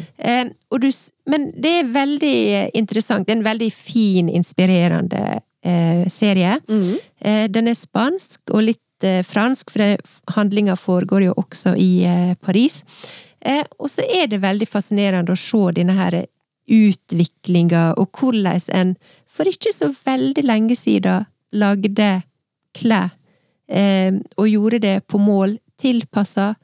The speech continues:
Speaker 1: Altså, når du kom inn i en Balenciaga-butikk da, og nå gjør jeg sånn hermetegn, så gikk du inn på en visning, det gikk modeller regelmessig gjennom hele dagen, hver dag,
Speaker 2: Mm.
Speaker 1: med en nummerlapp, og så så du kjolen som du ville ha,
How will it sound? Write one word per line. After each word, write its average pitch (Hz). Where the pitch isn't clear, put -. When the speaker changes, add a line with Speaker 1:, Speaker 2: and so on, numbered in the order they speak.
Speaker 1:
Altså, 254
når 254
du 254
kom 277
inn 269
i 202
en 185
Balenciaga-butikk 208
da, 220
og -
nå 220
gjør 208
jeg 196
sånn 196
hermetegn, 185
så 320
gikk 226
du 220
inn 302
på 247
en 220
visning, 202
det 226
gikk 277
modeller 214
regelmessig 208
gjennom 214
hele 208
dagen, 196
hver 220
dag, 226
Speaker 2:
Mm. 247
Speaker 1:
med 233
en 240
nummerlapp, 262
og 302
så -
så 285
du 214
kjolen 233
som -
du 208
ville 202
ha, 247